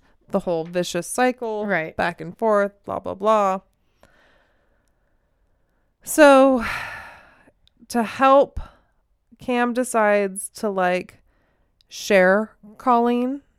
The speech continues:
Speaker 1: and is like, "Come on, Jan, like, get in on this with me."
Speaker 2: Mm-hmm.
Speaker 1: Like, you beat her up a little bit.
Speaker 2: Mm.
Speaker 1: Like, maybe if we all, like, try having sex together.
Speaker 2: Mm.
Speaker 1: Right?
Speaker 2: Mm-hmm.
Speaker 1: But of,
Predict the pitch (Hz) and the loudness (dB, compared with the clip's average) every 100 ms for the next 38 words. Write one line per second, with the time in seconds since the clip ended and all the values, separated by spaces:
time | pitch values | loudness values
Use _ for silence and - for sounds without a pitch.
0 | _ _ _ _ _ 339 202 196 190 190 | _ _ _ _ _ -10 -4 -4 -4 -2
1 | 185 180 - 240 208 160 185 _ _ 202 | -2 -2 -4 0 0 -2 -10 _ _ -10
2 | 196 175 170 170 170 220 220 - 196 190 | -6 -6 -6 -8 -8 -4 -4 -2 -2 0
3 | 180 180 170 - 170 - - - 226 202 | 0 -2 -4 -4 -6 -6 -16 -16 -14 -10
4 | 190 175 196 180 - 175 190 202 190 190 | -10 -6 -6 -8 -12 -6 -2 -2 0 0
5 | 185 170 165 175 170 175 170 - 165 160 | 2 2 0 -2 -4 -2 -4 -2 -4 -2
6 | 165 - - _ _ 185 180 180 170 156 | -6 -8 -14 _ _ -16 -14 -14 -14 -10
7 | 190 190 175 175 170 - 190 175 170 175 | -2 0 2 0 -2 -6 -2 0 0 0
8 | 175 170 - 170 156 165 170 165 165 165 | 0 -2 -4 -4 0 0 0 -2 -2 -4
9 | 165 185 180 165 160 165 160 160 160 165 | -6 -8 -4 -2 -2 -4 -4 -6 -8 -10
10 | - - 175 175 170 165 85 180 196 _ | -14 -16 -6 -2 -2 -2 -4 -6 -12 _
11 | _ 185 220 254 240 220 185 170 151 143 | _ -16 -14 -12 -12 -12 -12 -14 -16 -18
12 | 156 180 185 165 160 180 190 185 - 175 | -16 -8 -2 0 0 -2 -6 -6 2 4
13 | 160 - 180 175 | 4 2 -4 -6